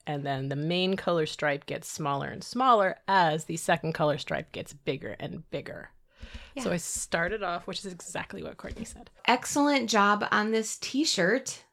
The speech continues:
Speaker 2: It looks very comfortable, too.
Speaker 1: It is. I'm very excited. And it was super simple. Like, it, it looked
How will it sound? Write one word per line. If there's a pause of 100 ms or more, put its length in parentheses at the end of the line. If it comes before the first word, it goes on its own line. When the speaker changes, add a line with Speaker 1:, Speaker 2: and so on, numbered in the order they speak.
(120)
Speaker 2:
It
looks
very
comfortable,
too.
Speaker 1:
It
is.
I'm
very
excited.
And
it
was
super
simple.
Like,
it,
it
looked